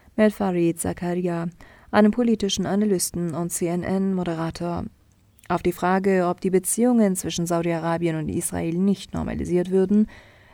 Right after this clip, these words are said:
wenn es keinen zuverlässigen und unumkehrbaren Weg zur Bildung eines palästinensischen Staates gibt,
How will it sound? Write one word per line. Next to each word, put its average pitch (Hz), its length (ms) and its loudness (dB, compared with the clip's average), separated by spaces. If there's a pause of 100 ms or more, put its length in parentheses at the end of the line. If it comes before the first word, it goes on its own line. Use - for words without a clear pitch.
wenn 226 120 6
es 226 160 4
keinen 202 380 2
zuverlässigen 185 840 0
und 156 240 -6
unumkehrbaren 175 1160 0
Weg 208 360 4
zur 170 140 -2
Bildung 170 440 2
eines 160 300 -6
palästinensischen 165 840 -4
Staates 180 420 -4
gibt, - 340 0